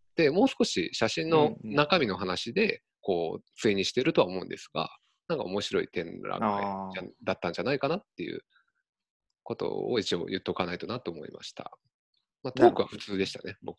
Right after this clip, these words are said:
Speaker 1: 僕、この、この時のトーク。
Speaker 2: <laughs>
Speaker 1: はい。いつも通りでした。はい。
Speaker 2: なるほ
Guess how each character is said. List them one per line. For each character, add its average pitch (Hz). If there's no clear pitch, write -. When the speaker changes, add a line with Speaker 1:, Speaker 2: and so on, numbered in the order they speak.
Speaker 1:
僕、 -
こ 90
の、 85
こ 95
の 90
時 -
の -
ト -
ー -
ク。 -
Speaker 2:
<laughs> -
Speaker 1:
は 90
い。 -
い -
つ -
も 90
通 85
り 71
で -
し -
た。 -
は 107
い。 95
Speaker 2:
な 113
る -
ほ -